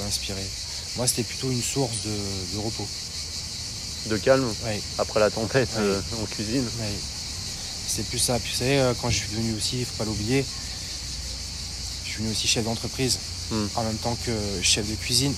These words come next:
Speaker 1: Et ça, ça a été tout de suite primordial en moi. C'était, euh, je voulais pas faire le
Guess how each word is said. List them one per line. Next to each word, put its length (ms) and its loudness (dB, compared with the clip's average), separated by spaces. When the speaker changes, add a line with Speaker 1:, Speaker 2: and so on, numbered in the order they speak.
Speaker 1:
Et 200 -2
ça, 240 4
ça 220 4
a 520 -2
été 320 -4
tout 60 -2
de 60 -2
suite 180 -2
primordial 540 0
en 60 2
moi. 260 4
C'était, 400 -2
euh, 160 -2
je 40 -4
voulais 140 -4
pas 140 -2
faire 160 0
le 100 0